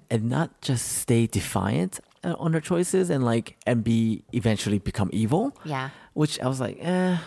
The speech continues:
Speaker 1: I get, so, like, I didn't know who to root for. Like, Anna, I couldn't root for Anna. You know, there wasn't, like, a group, except I, my, I was rooting for Kenji.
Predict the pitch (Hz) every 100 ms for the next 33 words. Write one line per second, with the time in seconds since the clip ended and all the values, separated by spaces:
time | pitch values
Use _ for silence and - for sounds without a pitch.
0 | - 151 147 - - 123 202 - - 180
1 | 190 185 185 160 151 147 - - 120 110
2 | 117 180 - 92 50 - - - - -
3 | - _ - - - - _ - 156 175
4 | - 139 - 196 139 143 110 71 87 67
5 | 60 - _ - _ _ - 131 131 143
6 | 160 202 185 147 113 120 - - - -
7 | 95 - - 113 95 123 113 101 95 107
8 | 117 113 107